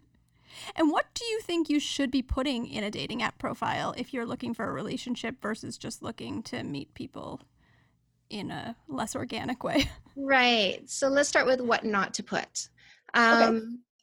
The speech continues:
Speaker 2: uh, because there's two different types of males out there. So selfish short-term thinkers, they don't want a relationship. They're just looking for fun, here today, gone tomorrow. If you just want fun, that's the type you want. Uh,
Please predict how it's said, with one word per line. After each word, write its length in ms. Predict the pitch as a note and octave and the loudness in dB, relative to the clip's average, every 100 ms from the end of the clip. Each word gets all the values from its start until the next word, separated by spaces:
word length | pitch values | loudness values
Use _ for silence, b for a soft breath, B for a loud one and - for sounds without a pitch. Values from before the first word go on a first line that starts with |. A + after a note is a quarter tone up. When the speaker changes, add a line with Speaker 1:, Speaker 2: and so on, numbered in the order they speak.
| - | -2
Speaker 2:
uh, 120 | D#3 A#3+ | 0 0
because 300 | C#4 D4+ D#4 | -2 0 2
there's 140 | E4 | 0
two 160 | - F#4 | -2 -2
different 300 | A4 A4 F#4+ | -2 -2 -2
types 240 | D4 C4 | -2 -2
of 80 | B3+ | -2
males 260 | A3 G3 G3 | 0 0 0
out 160 | F#3 | -2
there. 180 | - - - | -2 -4 -4
So 200 | - B3 | -4 -2
selfish 380 | B3+ C4 E4 | 0 0 0
short-term 340 | - D4 F#4+ E4 | -2 0 -2 -2
thinkers, 500 | B3+ B3 B3 B3 B3 | 0 2 2 2 2
they 80 | G#3+ | 0
don't 160 | G#3 | 2
want 180 | A3+ A#3+ | 2 0
a 60 | C#4+ | 0
relationship. 760 | C#4 A#3 A#3 A#3+ A3+ - A3+ | 0 2 2 0 0 0 0
They're 120 | G#3+ | -2
just 180 | G#3+ G3 | -4 -4
looking 220 | A3 B3 | -2 -4
for 120 | B3 B3+ | -2 -4
fun, 380 | - A3 G#3+ | 0 2 2
here 140 | A3 G#3 | 0 0
today, 240 | A3 G3+ | 2 2
gone 200 | G3+ F#3+ | 2 0
tomorrow. 520 | - A#3+ G#3 G3+ - B B B - | 0 0 2 2 0 B B B 2
If 220 | C4 C4+ | 2 4
you 100 | C4+ | 2
just 220 | B3+ B3 | 4 4
want 200 | B3 - - | 2 0 0
fun, 360 | A#3 E4 C#4 | 0 0 0
that's 300 | A#3 - - | 0 0 -2
the 80 | A#3+ | -6
type 380 | A#3+ G#3 F#3 - | -2 0 -2 -2
you 100 | G3 | -4
want. 320 | F#3 - - - b b b b _ | -2 -4 -6 -14 b b b b _
Uh, 220 | A#3 A#3 | 4 4